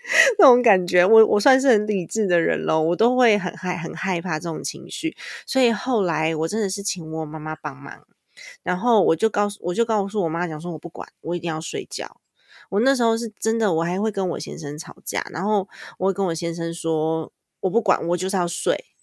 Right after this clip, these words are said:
那他其实也是蛮体谅我，因为他白天要去上班，所以他会觉得说，哦，他，他其实更辛苦，因为他回来，诶，如果半夜还要带小孩，因为我自己带孩子嘛，但是我是在家里上班啊，一样都是要工作，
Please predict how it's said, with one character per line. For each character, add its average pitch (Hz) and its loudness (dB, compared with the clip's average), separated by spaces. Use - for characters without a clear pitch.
那 254 0
他 254 0
其 202 -4
实 170 -4
也 151 -2
是 196 -2
蛮 160 -4
体 165 -6
谅 165 -2
我， 160 -2
因 233 2
为 285 2
他 277 -4
白 170 0
天 175 -6
要 175 -4
去 170 -6
上 160 -8
班， - -12
所 - 0
以 254 4
他 214 -4
会 220 0
觉 123 -6
得 110 -4
说， 147 -4
哦， 175 -2
他， 190 -4
他 208 -6
其 175 -8
实 160 -6
更 165 -4
辛 156 -8
苦， 131 -10
因 156 -4
为 175 -4
他 175 -6
回 160 -6
来， 139 -6
诶， 165 -4
如 160 -4
果 165 -2
半 156 -4
夜 151 -6
还 147 -10
要 143 -6
带 143 -6
小 - -12
孩， - -14
因 - -4
为 226 2
我 160 0
自 - -10
己 156 -6
带 139 -2
孩 143 -12
子 - -20
嘛， - -20
但 240 2
是 262 -2
我 175 2
是 196 -4
在 196 -2
家 160 -4
里 151 -4
上 156 -6
班 - -8
啊， - -14
一 160 -8
样 185 -4
都 170 -6
是 170 -6
要 156 -4
工 - -12
作， - -16